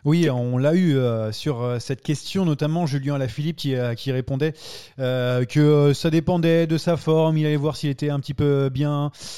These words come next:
euh, il allait pouvoir jouer, euh, bah, vraiment plus de, d'étapes, et cetera. Vraiment, il était, il n'y avait pas vraiment, euh, d'objectif précis, euh, ça là dépendait de sa forme et c'est souvent le, le cas maintenant.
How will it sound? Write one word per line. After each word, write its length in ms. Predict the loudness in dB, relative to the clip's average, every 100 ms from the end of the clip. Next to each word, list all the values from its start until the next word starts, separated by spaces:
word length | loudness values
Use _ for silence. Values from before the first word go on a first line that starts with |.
| -10 -4
euh, 280 | -2 0 0
il 100 | 0
allait 140 | -2
pouvoir 320 | -2 -2 -2
jouer, 320 | -2 -2 -2 -2
euh, 440 | -2 -4 -4 -8 -10 -20 -10
bah, 180 | -2 -2
vraiment 300 | 0 -2 -2
plus 280 | 0 -2 0
de, 440 | 0 2 2 0
d'étapes, 380 | -2 -2 -2 -2
et 60 | -4
cetera. 380 | -6 -6 -2 -2
Vraiment, 260 | 0 0 0
il 100 | -2
était, 420 | -2 -2 0 0
il 260 | 0 -2
n'y 80 | -2
avait 140 | -2 0
pas 160 | -2
vraiment, 400 | -2 -2 0 -2 -6 -18 -6
euh, 100 | -4
d'objectif 580 | 0 0 0 -4 -6 -6
précis, 440 | -6 -6 -4 -2
euh, 540 | 0 0 0 -2 -4 -6
ça 180 | -6
là 200 | -4 -4
dépendait 320 | -6 -8 -8 -6
de 40 |
sa 120 | -8
forme 240 | -6 -4 -4
et 120 | -6
c'est 140 | -10
souvent 280 | -10 -6 -4
le, 280 | -4 -4 -4
le 120 | -6
cas 160 | -6 -6
maintenant. 340 | -6 -6